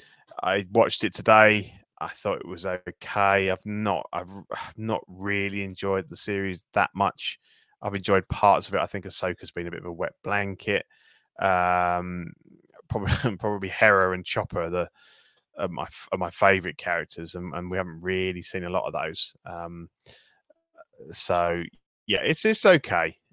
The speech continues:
Um, Stays On was all right. Again, I don't think it really furthered the plot very much. And, um, yeah, I mean, obviously we're, we're heading towards the end, and, um, I imagine we're just gonna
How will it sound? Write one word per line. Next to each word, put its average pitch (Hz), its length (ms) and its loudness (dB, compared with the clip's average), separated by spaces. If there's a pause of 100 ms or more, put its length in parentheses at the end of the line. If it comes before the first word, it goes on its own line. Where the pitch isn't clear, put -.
(100)
Um, 90 720 -2 (280)
Stays 95 420 0
On 90 100 -4
was 87 140 -8
all 90 60 -4
right. 113 360 6 (380)
Again, 101 320 2 (100)
I - 80 -18
don't 98 200 -6
think - 180 -14
it 80 100 -10
really 101 540 -4
furthered 101 480 2
the - 180 -16
plot 110 220 2 (220)
very 110 280 4
much. - 480 -2 (480)
And, 92 540 -2
um, 90 640 -2 (600)
yeah, 95 420 -8
I - 60 -14
mean, 90 120 -8
obviously 90 260 -8
we're, 85 120 -8
we're 92 180 -8
heading 87 340 -10
towards 85 420 -8
the 87 180 -8
end, 85 320 -10 (640)
and, 82 400 -12 (120)
um, 85 280 -8 (100)
I 65 120 -14
imagine 85 420 -12
we're 82 80 -12
just - 240 -10
gonna 82 240 -12